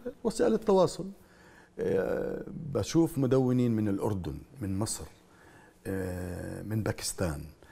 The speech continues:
من اليمن، من كل أرجاء، من معظم أرجاء الوطن العربي، يبلوا حسنًا، يقوموا بدور خلاق.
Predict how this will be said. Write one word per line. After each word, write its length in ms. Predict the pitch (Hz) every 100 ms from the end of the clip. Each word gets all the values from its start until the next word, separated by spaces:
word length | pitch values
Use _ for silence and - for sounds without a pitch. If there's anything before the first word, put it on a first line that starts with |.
| - - 113
من 140 | 113
اليمن، 340 | 98 98 92 92 -
من 140 | 151
كل 260 | 151 208 185
أرجاء، 300 | 113 101 131
من 140 | 135
معظم 320 | 170 151 110
أرجاء 260 | 98 90 95
الوطن 380 | 92 85 78 78
العربي، 440 | 73 85 76 - - - - - - -
يبلوا 420 | 123 170 120 101
حسنًا، 420 | - 117 - 80 80
يقوموا 440 | 95 - 220 180 147
بدور 360 | 123 151 139
خلاق. 500 | - 107 110 110 78